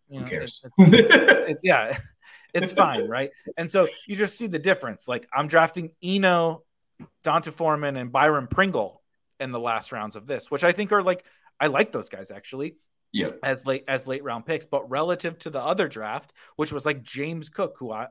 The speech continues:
Speaker 1: I think is, like, a ninth round pick, and
Speaker 2: Yeah.
Speaker 1: Sky Moore, similar, same thing.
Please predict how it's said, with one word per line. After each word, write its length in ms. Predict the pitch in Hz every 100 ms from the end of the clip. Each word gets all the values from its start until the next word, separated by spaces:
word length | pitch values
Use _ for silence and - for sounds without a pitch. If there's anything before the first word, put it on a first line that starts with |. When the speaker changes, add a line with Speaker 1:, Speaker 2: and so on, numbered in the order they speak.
| -
Speaker 1:
I 100 | 127
think 180 | 151 139
is, 100 | 127
like, 80 |
a 80 | 117 - _ _ _ _ _
ninth 340 | 147 175 208 143
round 240 | 117 107
pick, 280 | 107 117 _ _ _ _
and 180 | 131 135
Speaker 2:
Yeah. 100 | 135
Speaker 1:
Sky 260 | - 156 143
Moore, 420 | 147 160 110 135
similar, 520 | - 180 180 113 98
same 300 | - 139 131
thing. 320 | 185 151 117